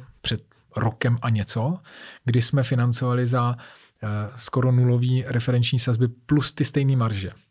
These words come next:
Jo, takže tam jsme byli někde kolem dvou procent, teďka jsme někde kolem devíti, takže my můžeme počítat, že jsme někde jako na tři a půl násobku.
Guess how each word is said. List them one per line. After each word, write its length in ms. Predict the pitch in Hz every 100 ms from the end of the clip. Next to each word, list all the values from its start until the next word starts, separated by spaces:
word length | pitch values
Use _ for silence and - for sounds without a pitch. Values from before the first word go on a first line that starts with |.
| _ -
Jo, 80 | 113 -
takže 220 | 117 131
tam 160 | 127 123
jsme 140 | 135
byli 180 | 123 127
někde 260 | 127 127
kolem 400 | 123 127 127 127
dvou 180 | 110 131
procent, 580 | 123 - - 131 175 180
teďka 260 | - 120 120
jsme 160 | 135
někde 200 | 123 123
kolem 240 | 120 127 120
devíti, 560 | 98 104 - 110 147 156 - - -
takže 180 | - 131
my 120 | 123
můžeme 280 | 123 127 127
počítat, 300 | 123 131 123
že 100 | 120
jsme 180 | 131
někde 200 | 123 120
jako 220 | 123 113 123
na 160 | 117 117 _ -
tři 180 | - 117
a 40 |
půl 180 | 117 123
násobku. 560 | 113 101 - - -